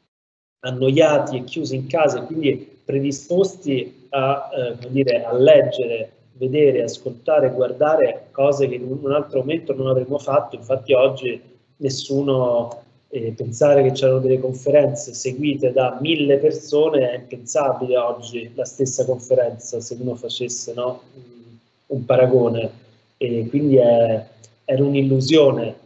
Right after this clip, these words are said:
non, e, e oggi infatti stiamo poi ritornando alla realtà, e quindi era realmente anche in risposta a quel momento, come quell'idea di Lawrence Wiener.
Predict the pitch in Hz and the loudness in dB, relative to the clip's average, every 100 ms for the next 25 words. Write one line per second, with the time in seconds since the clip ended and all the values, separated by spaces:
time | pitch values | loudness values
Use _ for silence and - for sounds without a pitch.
0 | _ 123 120 131 127 123 120 113 - _ | _ -18 -10 -8 -8 -10 -14 -16 -18 _
1 | _ _ 123 110 110 110 131 151 131 151 | _ _ -8 -4 -4 -4 2 6 6 4
2 | 147 - 131 131 135 - 123 117 120 113 | 0 -2 -4 -4 -10 -6 -6 -6 -10 -6
3 | 120 120 120 - _ _ _ 143 131 135 | -4 -4 -6 -12 _ _ _ -4 0 0
4 | 131 131 127 131 135 131 123 117 - - | 0 0 -2 -2 2 4 4 2 -10 -16
5 | 127 117 117 113 - 131 107 - _ 139 | -6 -2 0 -2 0 -2 -2 -10 _ -10
6 | 120 117 117 117 156 147 131 123 127 - | -6 -6 -6 -4 2 4 6 4 -2 -4
7 | 147 127 131 151 151 139 143 143 131 127 | -2 0 0 -2 0 0 0 -4 -2 -4
8 | - 143 139 135 - 123 123 156 139 - | -4 -4 -2 -4 -4 -8 -6 -4 -4 -6
9 | - 110 - 131 131 131 123 120 123 120 | -14 -14 -2 0 2 -2 -4 -2 0 0
10 | 120 120 117 - - 117 110 104 | -2 -4 -6 -16 -16 -14 -12 -12